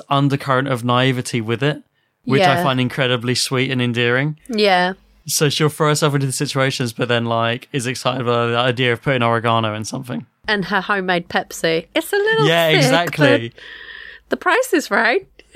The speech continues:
Speaker 1: How to make homemade, uh, Band-Aids when they get the cable and stuff. She's like, "Ooh, that's a good idea." <laughs> Like, very simple and naive.
Speaker 2: Yeah.
Speaker 1: But then, like, given the right cir-, circumstances, will throw herself into other situations. Yeah.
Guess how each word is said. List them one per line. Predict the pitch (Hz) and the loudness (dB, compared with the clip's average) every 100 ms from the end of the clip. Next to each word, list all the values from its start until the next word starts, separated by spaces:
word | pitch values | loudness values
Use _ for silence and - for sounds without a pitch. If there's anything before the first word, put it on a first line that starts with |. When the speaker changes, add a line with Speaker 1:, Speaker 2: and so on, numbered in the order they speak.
| - | -14
Speaker 1:
How | - 151 | 0 0
to | 151 156 | 0 0
make | 147 147 | 0 0
homemade, | 147 143 139 135 131 139 | 0 0 0 2 2 2
uh, | 127 127 123 123 139 | 2 2 2 0 -2
Band-Aids | 135 127 123 113 110 - | 0 2 2 2 -2 -4
when | 127 | -2
they | 117 | -2
get | - 151 | -4 -8
the | |
cable | 147 131 127 117 | -2 0 0 0
and | 113 - | -4 -4
stuff. | 120 107 | -2 -2
She's | - | -2
like, | 139 | -2
"Ooh, | 165 285 330 294 202 165 135 | 0 0 2 2 2 2 2
that's | 151 - | 0 0
a | 214 | -2
good | 175 151 | 0 2
idea." | 143 139 185 175 131 | 0 0 -2 0 0
<laughs> | |
Like, | 143 - 151 165 294 262 - - 240 | 0 0 0 0 -2 -4 -6 -2 0
very | 139 180 190 185 | 2 2 2 0
simple | - 185 170 156 156 143 | 0 0 -2 0 0 0
and | 147 143 | 0 0
naive. | 139 139 143 139 120 120 - - - - | 2 2 2 2 0 -4 -10 -18 -20 -4
Speaker 2:
Yeah. | 185 170 160 | 0 2 4
Speaker 1:
But | |
then, | 135 127 | 2 0
like, | 127 131 | 0 0
given | 147 139 | 0 0
the | 135 | 0
right | 131 131 | 0 -2
cir-, | - | -4
circumstances, | 143 139 131 135 - 120 113 117 | -2 -2 -2 -4 -4 -6 -6 -8
will | 117 | -8
throw | 110 131 | -2 0
herself | 113 - 123 - | 0 -2 -8 -8
into | 117 127 | -8 -6
other | 113 | -6
situations. | 131 123 120 117 - 127 117 - | -6 -2 0 0 -2 -6 -8 -4
Yeah. | 123 117 | -2 -2